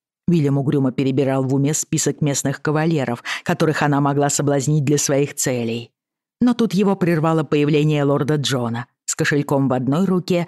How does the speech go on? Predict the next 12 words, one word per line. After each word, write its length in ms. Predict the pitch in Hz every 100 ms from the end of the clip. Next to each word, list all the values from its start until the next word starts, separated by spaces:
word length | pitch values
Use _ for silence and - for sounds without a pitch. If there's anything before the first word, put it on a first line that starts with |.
| - - -
и 80 | 254
маленькой 440 | 214 202 196 170
дорожной 500 | 156 151 156 135 147
сумкой 440 | - 135 139 143 135
в 60 |
другой. 640 | 139 143 123 113 117 - _ _ _ _ _ _ _ _ -
"Здесь 300 | 151 139 143
костюм, 640 | - 127 - 160 208 208 -
чулки 500 | - 262 196 190 190
и 40 |
свежая 480 | - 151 151 151 143
рубашка", 640 | 139 120 117 - - -